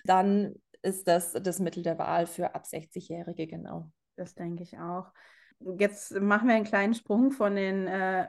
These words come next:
Speaker 2: über sechzigjährigen zu den etwas kleineren Menschen, nämlich den Kindern. Gibt's denn spezielle Kinderimpfstoffe? Wir haben ja gerade schon über die ganz Kleinen gesprochen. Das funktioniert dann eher über die Mama. Wie ist es denn mit den Kindern?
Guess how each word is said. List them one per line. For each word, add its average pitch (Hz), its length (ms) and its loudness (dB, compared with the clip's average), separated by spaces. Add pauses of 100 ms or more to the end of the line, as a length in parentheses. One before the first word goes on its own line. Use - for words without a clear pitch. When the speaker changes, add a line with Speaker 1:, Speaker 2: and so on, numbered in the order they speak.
Speaker 2:
über 214 240 6
sechzigjährigen 220 1080 2
zu 220 200 0
den 196 380 0
etwas 208 520 2
kleineren 247 480 6
Menschen, 262 400 4
nämlich 202 320 -2
den 190 200 -2
Kindern. 208 580 4 (320)
Gibt's - 280 -2
denn 247 280 4
spezielle 208 460 2
Kinderimpfstoffe? 233 760 2
Wir 208 120 4
haben 202 120 4
ja 202 80 4
gerade 196 340 4
schon 208 280 -2
über 196 200 2
die 185 120 -2
ganz 202 340 2
Kleinen 233 380 2
gesprochen. 240 500 0
Das 208 160 -6
funktioniert 208 540 -2
dann 196 160 -2
eher 202 280 0
über 196 200 0
die 185 140 -2
Mama. 220 420 4 (400)
Wie 226 180 0
ist 294 140 0
es 233 120 -4
denn 196 160 2
mit 185 140 0
den 185 160 -2
Kindern? 170 540 -2